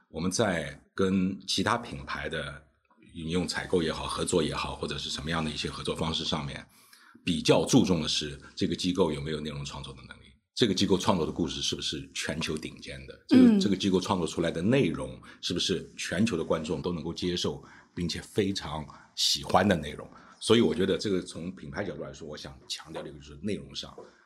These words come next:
Speaker 1: 它是有高度契合的，内容创作，它的品质、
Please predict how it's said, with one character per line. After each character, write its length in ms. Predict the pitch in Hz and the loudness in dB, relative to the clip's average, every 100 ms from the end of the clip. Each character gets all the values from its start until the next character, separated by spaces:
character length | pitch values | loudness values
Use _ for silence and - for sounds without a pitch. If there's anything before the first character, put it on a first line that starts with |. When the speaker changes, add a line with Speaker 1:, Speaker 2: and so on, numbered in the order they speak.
| _ _ - | _ _ -12
Speaker 1:
它 100 | 92 | -8
是 140 | 82 | -8
有 60 | 76 | -6
高 200 | 92 90 | -2 -2
度 180 | 92 | -4
契 240 | - - 82 | -6 -6 -8
合 220 | - - | -12 -18
的， 80 | - 90 | -20 -10
内 80 | 92 | -8
容 160 | 80 | -8
创 240 | 78 80 69 | -12 -12 -14
作， 200 | 76 69 - - | -16 -18 -20 -10
它 100 | - | -6
的 80 | - | -6
品 300 | - - - | -6 -10 -4
质、 300 | - 98 - | 0 0 -2